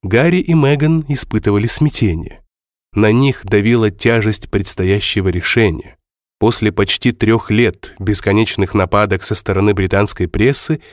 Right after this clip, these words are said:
и недостаточной поддержки от семьи назрела необходимость перемен.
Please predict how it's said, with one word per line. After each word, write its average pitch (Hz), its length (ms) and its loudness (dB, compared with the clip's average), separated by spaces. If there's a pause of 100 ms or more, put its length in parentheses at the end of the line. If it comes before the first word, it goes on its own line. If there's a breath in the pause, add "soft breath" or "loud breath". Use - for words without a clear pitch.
(260 loud breath)
и 120 100 2
недостаточной 131 720 0
поддержки 113 640 0
от 98 140 0
семьи 101 560 0 (260 loud breath)
назрела 110 640 2
необходимость 117 880 -2
перемен. 98 580 -2